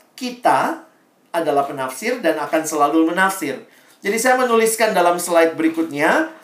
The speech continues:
jadi sebenarnya jangan takut menafsir Alkitab. Jika takut salah menafsir, maka kuncinya bukanlah tidak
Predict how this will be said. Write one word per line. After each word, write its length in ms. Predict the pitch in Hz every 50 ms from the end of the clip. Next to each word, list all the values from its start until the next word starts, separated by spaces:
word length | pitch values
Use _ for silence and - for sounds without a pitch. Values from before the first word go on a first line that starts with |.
| - _ _
jadi 240 | 190 180 247 233 -
sebenarnya 480 | 349 - - - 202 220 226 269 320 - 180 202 185
jangan 320 | 180 190 190 196 202 -
takut 320 | 269 302 311 - 285 -
menafsir 480 | - 170 165 160 160 151 - 175 165 151
Alkitab. 800 | 143 143 143 - 143 135 - 135 135 151 220 - - - - - - - _ _ _ _ _ _ _ _ _ _ _ -
Jika 380 | 143 139 240 - - 214 202 208
takut 320 | - 214 208 214 - - -
salah 400 | - - - - 185 180 180 185
menafsir, 540 | 190 185 180 156 151 151 - - 277 302 285
maka 340 | 233 208 208 240 233 233
kuncinya 680 | 226 226 202 180 180 175 - 156 156 143 143 175 220 226
bukanlah 560 | 190 160 160 156 - 151 143 143 151 170 175 -
tidak 340 | - 202 170 151 160 156